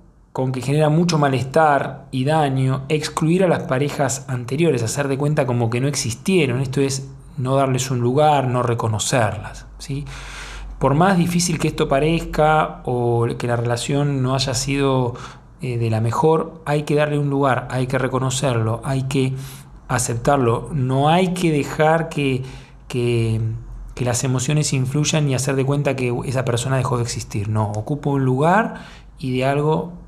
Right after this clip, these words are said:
de esa relación, eh, se puede aprender, hay que reconocerla, mirarla. Entonces, una manera de reconocer las parejas anteriores es identificando qué lugar, qué número de pareja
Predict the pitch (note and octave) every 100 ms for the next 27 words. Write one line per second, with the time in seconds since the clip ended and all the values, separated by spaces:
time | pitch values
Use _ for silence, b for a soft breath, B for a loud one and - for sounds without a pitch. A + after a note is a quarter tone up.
0 | - A2+ B2+ B2+ B2+ B2 B2 - - D#3
1 | D3 D3+ E3+ - - - - - - -
2 | A#2+ A2+ - A2+ C3 B2+ A#2+ A#2 A#2 A2
3 | A2 - - - A#2+ A#2 A#2+ A#2 A#2+ A#2+
4 | C#3+ A#2+ G#2+ G2+ A2 A2 F#2+ - - -
5 | B B B B B B B B B B
6 | - C3 D3 D3 C#3 D#3 D3+ D3+ D#3 D#3
7 | C#3+ C#3 C#3 C#3 D#3 C#3+ C3 C3 C3+ C3+
8 | C#3 C3+ C#3 D3 D#3+ C#3+ C3 C3+ - C#3+
9 | C#3 D#3 D3 D3 D#3 D3+ - D3+ C#3 C#3
10 | C3+ C3+ - F3+ G3+ F#3+ C3+ A#2 A#2 A2+
11 | - G#3 G3+ F3 E3+ C#3 C3 B2 B2 A#2
12 | C3+ D#3 C3 - D3 F#3+